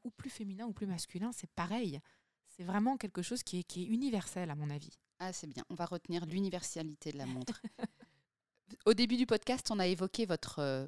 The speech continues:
Speaker 2: première montre. Et quelle sera la prochaine, Sophie ?
Speaker 1: Alors ça, là,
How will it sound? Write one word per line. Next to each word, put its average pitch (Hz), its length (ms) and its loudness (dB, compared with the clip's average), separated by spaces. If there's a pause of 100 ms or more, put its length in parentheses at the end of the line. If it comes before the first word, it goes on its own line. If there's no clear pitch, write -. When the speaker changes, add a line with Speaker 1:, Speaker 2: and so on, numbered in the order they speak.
Speaker 2:
première 160 460 2
montre. 196 420 -2 (640)
Et 190 60 -6
quelle 214 160 2
sera 214 200 2
la 175 140 4
prochaine, 160 420 0
Sophie ? - 400 -4 (380)
Speaker 1:
Alors 147 420 -4
ça, - 480 -4 (420)
là, 160 280 -2